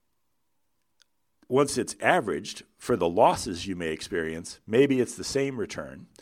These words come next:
um, but you're gonna see a higher return on each individual investment, uh, but higher risk. If you go and put your money in treasuries, the lowest of risks, you're making sub one percent right now. Uh,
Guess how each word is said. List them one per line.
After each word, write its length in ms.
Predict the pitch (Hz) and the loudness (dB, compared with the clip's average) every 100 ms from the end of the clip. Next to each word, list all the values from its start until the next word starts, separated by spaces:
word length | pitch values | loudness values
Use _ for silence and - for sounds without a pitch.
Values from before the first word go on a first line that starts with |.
| - - _ - | -20 -20 _ -4
um, 480 | 98 98 92 92 - - | 0 0 0 -6 -10 -2
but 120 | 113 | 2
you're 120 | 123 | 4
gonna 160 | 156 151 | 2 0
see 200 | - 120 | 2 2
a 40 | |
higher 260 | 117 131 104 | 4 4 4
return 380 | 101 139 131 | 2 0 0
on 140 | 107 95 | -2 -2
each 200 | 98 - | -4 -4
individual 600 | 98 90 87 82 87 80 | -6 -4 -4 -6 -6 -6
investment, 500 | 78 135 135 - - _ - - _ | -6 -8 -8 -10 -18 _ -20 -20 _
uh, 180 | 95 82 - _ | -4 -4 -6 _
but 160 | 120 110 | -2 0
higher 360 | - 101 87 | 4 6 6
risk. 420 | 90 127 - - - - - _ | 2 -2 -4 -12 -18 -20 -20 _
If 140 | 110 110 | -6 -2
you 100 | 110 | 4
go 260 | 131 131 | 6 6
and 120 | 123 | 4
put 120 | - 147 | 0 -2
your 120 | 120 | 0
money 220 | 127 123 | 0 0
in 120 | 101 | -4
treasuries, 640 | - 143 170 101 82 85 - - | 0 0 2 0 -2 -4 -12 -4
the 80 | 92 | -2
lowest 520 | 85 104 202 175 - | 2 2 2 -2 -4
of 180 | 85 - | -6 -4
risks, 540 | 76 73 - - - - - _ _ _ _ _ | -4 -4 -8 -12 -14 -18 -20 _ _ _ _ _
you're 260 | 113 139 | 4 4
making 560 | 143 131 127 131 113 110 | 4 2 2 0 -2 -2
sub 320 | - 135 113 | -4 -2 -2
one 240 | 95 90 80 | -2 -8 -8
percent 400 | 87 - 147 - | -10 -6 -8 -8
right 220 | - - | -16 -18
now. 200 | 69 58 _ _ - - _ _ | -18 -20 _ _ -20 -20 _ _
Uh, 440 | 92 90 82 82 | -6 -4 -2 -2